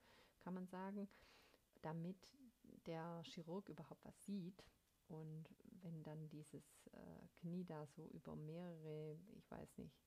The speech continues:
kommt drauf an, wie schnell der Chirurg ist, zwischen zwanzig Minuten und einer Stunde braucht, äh, ist natürlich, äh, das Gewebe überdehnt oder wird sehr stark gedehnt und dann fließt natürlich auch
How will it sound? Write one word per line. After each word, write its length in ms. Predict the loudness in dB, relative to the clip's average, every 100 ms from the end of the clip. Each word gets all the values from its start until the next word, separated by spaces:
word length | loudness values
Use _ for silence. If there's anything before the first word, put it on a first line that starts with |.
| -20 -16 -6
kommt 160 | -4 -4
drauf 140 | -4
an, 160 | 0 0
wie 80 | 0
schnell 340 | 0 2 2
der 140 | 2 0
Chirurg 440 | -2 -2 -2 -4
ist, 280 | -6 -8 -6
zwischen 260 | -6 -4 -6
zwanzig 420 | -2 -2 -2 -2
Minuten 400 | 0 0 -2 -4 -4
und 180 | -4 -2
einer 100 | -4
Stunde 560 | -2 4 6 8 6 2 -2 -18 -14 -8
braucht, 680 | 2 6 6 4 0 -8 -14 -18 -18 -18 -18 -20 -20 -4
äh, 480 | 2 4 4 2 0 -2
ist 180 | -2 2
natürlich, 720 | 0 0 -2 0 -2 -4 -8
äh, 320 | -6 -2 -2 -2
das 200 | -4 -4
Gewebe 720 | -4 -2 0 0 2 2 0 -2 -12 -12 -10 -10 -12 -2
überdehnt 680 | 6 6 6 6 6 6 6
oder 160 | 2 0
wird 200 | -2 -4 -6
sehr 220 | 0 0
stark 540 | 0 0 2 4 2 -2 -2
gedehnt 640 | -2 2 4 8 8 6 -2 -16 -16 -18 -2
und 240 | 0 2
dann 300 | 4 4 4
fließt 520 | 0 -2 0 0 -2 -2
natürlich 500 | 0 0 -2 -4 -6
auch 180 | -6